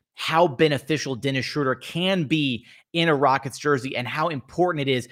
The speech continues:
to have another stabilizing force on the bench for this team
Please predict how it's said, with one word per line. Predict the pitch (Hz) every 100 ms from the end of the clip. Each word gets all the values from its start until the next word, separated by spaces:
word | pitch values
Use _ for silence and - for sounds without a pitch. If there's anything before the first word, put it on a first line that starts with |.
| - -
to |
have | 127 107 143 143 135 135
another | 135 139 135
stabilizing | - - 151 151 147 123 123
force | - 151 143 - -
on | 139 139
the | 127
bench | 101 165 175 156
for | -
this | 135 123
team | - 135